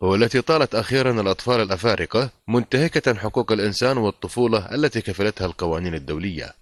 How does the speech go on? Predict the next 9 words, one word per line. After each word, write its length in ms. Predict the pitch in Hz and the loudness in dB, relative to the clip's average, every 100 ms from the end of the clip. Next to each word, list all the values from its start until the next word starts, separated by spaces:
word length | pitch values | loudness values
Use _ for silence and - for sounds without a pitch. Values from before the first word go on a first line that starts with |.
| _ | _
ودعت 540 | 110 120 131 139 123 107 | 0 2 2 0 0 -2
المنظمات 720 | 117 110 110 85 90 110 107 | 0 2 0 0 0 0 -2
الحقوقية 560 | 98 98 101 127 131 | -4 -4 -2 0 2
المجتمع 500 | 113 98 - 107 92 | 2 0 -2 -2 -2
الدولي 360 | 87 85 90 123 | -2 -2 2 2
والأمم 440 | 110 87 110 107 | 2 2 0 -2
المتحدة 580 | 87 87 - 104 120 117 | -2 -4 -4 -2 0 2
والمنظمات 680 | 104 92 95 85 90 107 101 | 2 2 -2 0 0 0 -2
الإنسانية 640 | 92 104 - 85 104 98 | -4 -4 -4 -2 0 -2